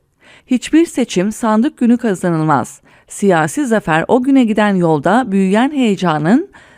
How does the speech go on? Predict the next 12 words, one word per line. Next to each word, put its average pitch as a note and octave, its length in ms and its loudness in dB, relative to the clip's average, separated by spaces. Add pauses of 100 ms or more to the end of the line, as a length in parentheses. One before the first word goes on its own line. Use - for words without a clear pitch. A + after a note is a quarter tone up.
(100)
toplumsal D4 600 0
dalgının A3 500 2
doğru G3 320 4
bir D4 100 0
stratejiyle A#3+ 600 -2
birleşmesiyle G#3 680 0
ancak E3+ 400 -2
mümkün E3 260 -4
olur. D3+ 420 -2 (580)
Yalnızca C4 640 2
sosyalistlerin A#3 760 0
değil, E3+ 320 0